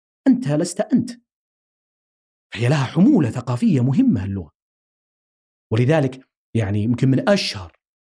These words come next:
الكتب في هذا المجال هو كتاب، آه، روبرت فيليبسون اللي هو اللينغويستيك إمبرياليزم، الهيمنة اللغوية.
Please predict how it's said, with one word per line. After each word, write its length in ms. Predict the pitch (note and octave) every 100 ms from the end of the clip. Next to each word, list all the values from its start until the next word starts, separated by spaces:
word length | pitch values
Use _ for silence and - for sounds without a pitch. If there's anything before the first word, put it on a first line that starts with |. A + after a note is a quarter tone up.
| _ _ _ _ _ _ G#2
الكتب 300 | - C3 G#2
في 160 | G#2
هذا 140 | G#2 G2+
المجال 340 | G2 A#2 G#3
هو 140 | F#3+
كتاب، 420 | - - F3 D3+ C#3+
آه، 360 | A#2 A#2 A#2+ -
روبرت 500 | - A#2+ G#2 F#2+ F2
فيليبسون 500 | D#2 G#2 G#2 - - _ _ _ _
اللي 160 | F2+ F#2
هو 140 | G2
اللينغويستيك 720 | F#2+ G#2+ A#2+ A#2+ A#2+ G2 - F#3
إمبرياليزم، 480 | G2+ G2+ F#2+ G2 E2+ _ _ F#2
الهيمنة 380 | A#2 A#2+ G#2
اللغوية. 500 | G2 G2 G2 G#2 F2